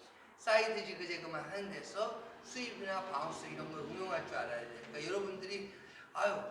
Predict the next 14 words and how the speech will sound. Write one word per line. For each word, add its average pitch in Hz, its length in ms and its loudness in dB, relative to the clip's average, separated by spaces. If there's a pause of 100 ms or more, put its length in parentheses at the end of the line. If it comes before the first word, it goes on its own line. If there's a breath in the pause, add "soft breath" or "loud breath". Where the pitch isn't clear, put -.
(300 loud breath)
여성들이 233 500 0
이거 214 140 0
못 202 160 0
받아요." 233 340 8
이렇게 247 240 0
생각하지 202 480 0
마시고, - 720 0 (160 loud breath)
"아, 156 380 2
내가 214 240 8
이 214 160 4
동작은 214 640 2
어떤 262 640 0
액션을 202 420 -2
취해서 202 640 -2